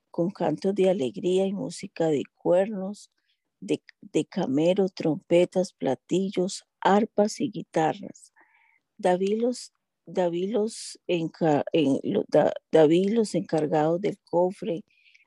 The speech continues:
los músicos y Kenanías, director de los cantos, estaban vestidos con mantos de lino fino.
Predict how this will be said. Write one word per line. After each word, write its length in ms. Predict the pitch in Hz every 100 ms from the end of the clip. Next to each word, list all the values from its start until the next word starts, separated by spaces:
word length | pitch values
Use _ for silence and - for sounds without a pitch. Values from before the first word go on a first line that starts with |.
| -
los 200 | 185 190
músicos 920 | 196 208 208 202 - - 180 196 - _ _
y 180 | 165 175 -
Kenanías, 920 | 196 160 147 143 156 190 196 185 -
director 580 | 165 156 151 - 156 208
de 100 | 170
los 240 | 165 165
cantos, 480 | - 170 180 175 -
estaban 520 | 156 - 147 143 170
vestidos 720 | 165 - - 139 147 - - - _ - _ _
con 260 | - - 185
mantos 540 | 196 262 277 - 156
de 140 | 156 147
lino 340 | 131 170 -
fino. 460 | - 180 147 101